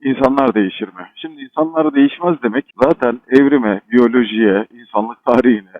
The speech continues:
doğaya hakaret demek. Yani kim dedi hatırlamıyorum ama işte değişmeyen tek şey değişimdir diye beylik söz vardır. İnsanlar değişmez, kadınlar değişmez, erkekler değişmez demek. Dedim ya, insan doğasına,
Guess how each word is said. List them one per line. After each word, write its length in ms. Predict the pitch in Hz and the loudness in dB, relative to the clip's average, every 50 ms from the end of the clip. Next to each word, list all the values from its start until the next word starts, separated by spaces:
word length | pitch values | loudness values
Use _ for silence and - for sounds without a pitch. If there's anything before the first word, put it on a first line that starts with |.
| _ _ 123 | _ _ -6
doğaya 540 | 131 139 135 135 123 110 101 110 143 - | -2 2 4 6 6 6 6 4 2 2
hakaret 580 | - - 143 139 - 151 131 120 120 98 _ _ | 0 2 0 2 2 2 0 0 0 0 _ _
demek. 220 | - - _ _ _ _ | -20 -20 _ _ _ _
Yani 460 | 110 113 120 127 123 123 127 123 120 - _ | -2 0 0 0 0 0 0 -2 -2 -2 _
kim 200 | - 156 143 135 | -6 -6 -4 -2
dedi 120 | 139 135 | -2 0
hatırlamıyorum 600 | 123 127 - - 127 135 143 131 127 117 110 113 135 | 0 0 -2 -2 -4 -4 -4 0 0 0 0 2 0
ama 400 | 139 117 107 107 101 101 113 - _ | 0 0 0 0 0 -2 -4 -10 _
işte 180 | - - 117 117 _ | -20 -20 _ -16 _
değişmeyen 440 | 123 123 120 110 - - - 110 113 | 0 0 0 0 -2 -6 -12 -12 -12
tek 220 | _ - 135 120 - | _ -4 -4 -4 -2
şey 220 | - 113 113 101 | 0 -2 -2 -2
değişimdir 500 | 110 113 107 - - 117 113 110 120 113 104 110 | -4 -12 -16 -14 -16 -16 -16 _ -20 -20 -20 _
diye 240 | 107 107 110 120 127 _ _ 113 | -4 0 0 0 0 _ _ 0
beylik 500 | 117 117 113 123 117 _ - - - _ | 0 2 2 0 -4 _ -12 -20 -20 _
söz 300 | - - 113 110 98 98 | -20 -20 -20 -20 -20 _
vardır. 520 | 104 95 98 95 95 - 135 - - - _ _ _ _ _ - | -8 -4 -4 -4 -4 -6 -12 -12 -12 -20 _ _ _ _ _ -2
İnsanlar 540 | 139 131 - 160 156 160 170 175 175 165 | -2 -2 0 0 0 0 0 0 0 2
değişmez, 360 | 156 151 151 - - 131 123 - - - - - - | 4 2 2 2 0 -6 -8 -8 -8 -20 -20 -10 -6
kadınlar 440 | 120 113 117 135 135 135 139 127 123 | -6 -6 -6 -6 -4 -2 -2 0 2
değişmez, 420 | 127 127 113 - - 123 120 - _ - - _ _ _ - | 0 0 0 -2 -4 -6 -6 -6 _ -20 -20 _ _ _ -6
erkekler 560 | 110 113 101 _ 120 110 - - 120 127 117 | -6 -6 -6 _ -10 -14 -6 0 0 0 2
değişmez 460 | 110 120 117 107 - 131 127 117 98 95 | 2 0 -2 -2 -2 -2 -2 -2 -2 -4
demek. 340 | 98 117 151 - - - _ _ _ _ _ _ _ _ - | -4 -4 -4 -6 -6 -20 _ _ _ _ _ _ _ _ -2
Dedim 260 | 165 151 160 160 127 | 0 0 0 0 -2
ya, 280 | 104 92 90 - - - _ | -4 -4 -4 -8 -12 -18 _
insan 400 | - - 120 - 147 139 151 143 | -12 -12 -8 0 0 0 0 2
doğasına, 500 | 143 131 127 120 - - - 98 95 101 | 2 2 2 2 0 -4 -4 -4 -4 -4